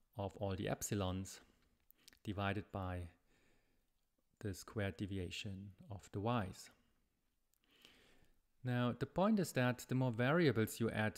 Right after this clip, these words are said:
to x, the higher will be the R square, just mechanically, because the more variables you have, the lower the variance of the epsilon. But of course, it doesn't make sense to add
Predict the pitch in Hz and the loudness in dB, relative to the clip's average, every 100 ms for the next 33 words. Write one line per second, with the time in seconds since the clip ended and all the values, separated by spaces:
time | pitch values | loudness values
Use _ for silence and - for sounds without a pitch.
0 | - 123 - 156 135 - - 98 113 123 | -4 -4 0 0 0 -4 -6 0 2 4
1 | 113 107 113 110 101 98 - - 170 120 | 2 2 0 0 0 -2 -4 2 4 4
2 | 92 92 - - - 127 - 131 147 131 | 0 -8 -10 -8 -4 -2 0 0 0 -2
3 | 107 95 98 - - - _ _ _ _ | -2 -2 -4 -10 -20 -20 _ _ _ _
4 | _ _ _ _ _ _ - - 113 107 | _ _ _ _ _ _ -16 -2 0 0
5 | 110 107 104 98 104 104 104 101 110 101 | -2 0 0 0 0 0 -2 -4 -6 -2
6 | 143 139 127 - - _ _ _ _ _ | 0 0 0 -4 -20 _ _ _ _ _
7 | _ _ _ - 104 104 - - - 107 | _ _ _ -4 -2 -2 -6 -10 -4 0
8 | 107 107 98 98 101 107 101 104 117 117 | 0 0 0 0 0 0 -2 -4 -2 -2
9 | 117 - 98 95 92 98 _ _ _ - | -2 -4 -4 -4 -8 -14 _ _ _ -20
10 | - - - 123 127 180 190 123 135 147 | -20 -20 -6 -4 0 4 4 4 2 4
11 | 107 - 113 113 135 - - 113 110 | 0 0 2 2 2 -4 -6 -6 -6